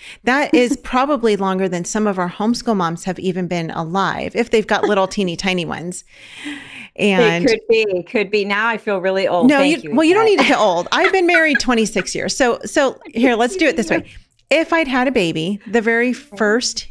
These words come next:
Speaker 1: year that I was married, and since homeschooling starts at birth,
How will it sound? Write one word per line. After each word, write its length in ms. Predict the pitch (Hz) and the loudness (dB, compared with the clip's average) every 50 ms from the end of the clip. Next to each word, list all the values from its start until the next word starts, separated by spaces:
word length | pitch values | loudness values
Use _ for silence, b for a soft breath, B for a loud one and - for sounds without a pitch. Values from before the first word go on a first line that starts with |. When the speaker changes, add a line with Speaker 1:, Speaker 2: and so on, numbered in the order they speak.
| - | -14
Speaker 1:
year 580 | - 202 202 214 202 170 156 147 151 175 208 - _ _ _ - | -8 -2 0 2 2 2 0 -2 -4 -4 -6 -8 _ _ _ -2
that 120 | 202 185 | 0 0
I 80 | 185 190 | 0 0
was 180 | 202 202 190 | 0 -2 -2
married, 480 | 196 185 170 151 139 - - 170 170 B B B B B B B _ _ | -2 -2 -2 -4 -4 -6 -6 -8 -8 B B B B B B B _ _
and 340 | 220 214 202 196 196 - - | 0 2 2 0 0 -4 -4
since 280 | - 220 202 196 - | -2 -2 -2 -2 -2
homeschooling 520 | - 220 240 240 - - 214 202 190 185 - | -2 0 0 0 0 0 0 0 0 -2 -4
starts 360 | - - 190 175 170 - 190 | -2 0 0 0 0 -2 -6
at 180 | - - - | -6 -6 -4
birth, 380 | - 247 277 185 - 180 185 | -2 0 0 0 -2 -4 -8